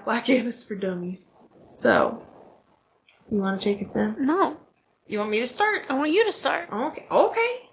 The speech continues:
Speaker 1: Let me teach you about this,
Speaker 2: <laughs>
Speaker 1: this scary ass woman. Witch. So, the legend of Black Annis comes from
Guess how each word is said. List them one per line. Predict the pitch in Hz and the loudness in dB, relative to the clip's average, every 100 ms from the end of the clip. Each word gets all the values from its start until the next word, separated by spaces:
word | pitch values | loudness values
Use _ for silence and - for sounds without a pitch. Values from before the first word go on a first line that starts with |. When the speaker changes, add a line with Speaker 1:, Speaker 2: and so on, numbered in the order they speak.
| - | -16
Speaker 1:
Let | 185 | -14
me | 170 - | -14 -12
teach | - 196 - | -8 -6 -4
you | 190 | -2
about | 190 175 208 208 | 2 0 2 2
this, | 233 226 254 240 208 - | 4 6 4 4 0 -12
Speaker 2:
<laughs> | - - | -20 -8
Speaker 1:
this | 196 - | -4 -2
scary | - - 196 175 175 175 | -2 -2 0 2 4 2
ass | 175 175 185 | 0 -2 -4
woman. | 180 180 180 185 _ _ _ _ _ _ _ _ _ - | -4 -4 -6 -8 _ _ _ _ _ _ _ _ _ -8
Witch. | 95 92 - - - - _ _ | 0 0 0 -4 -8 -8 _ _
So, | - - 202 170 98 - - | -10 0 2 2 0 -6 -6
the | 202 | -4
legend | 208 208 240 302 311 | -2 -2 -2 -6 -10
of | - 220 - | -10 -12 -2
Black | 202 208 - | -2 -2 -6
Annis | 196 180 196 - - | -6 -6 -6 -8 -8
comes | - 190 190 - | -8 -8 -8 -4
from | 185 180 175 180 | 0 0 -2 -8